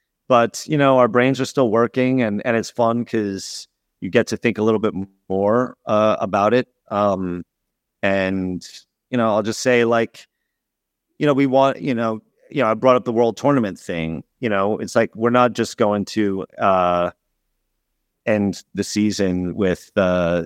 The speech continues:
you know, stakes that aren't as high as previous seasons. So,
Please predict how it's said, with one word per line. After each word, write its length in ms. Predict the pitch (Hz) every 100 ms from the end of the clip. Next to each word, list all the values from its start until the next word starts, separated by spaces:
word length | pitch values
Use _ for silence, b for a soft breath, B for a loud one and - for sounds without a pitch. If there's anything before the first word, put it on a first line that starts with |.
| -
you 120 | 110
know, 300 | 87 80 78 - _ _ _ _
stakes 380 | - - 107 -
that 180 | 101 87
aren't 240 | 95 92
as 360 | 87 - - - _ -
high 420 | 87 95 95 92
as 280 | 92 85 - _
previous 400 | 110 90 80 -
seasons. 560 | 78 64 58 50 - - _ _ -
So, 640 | - 101 90 87 82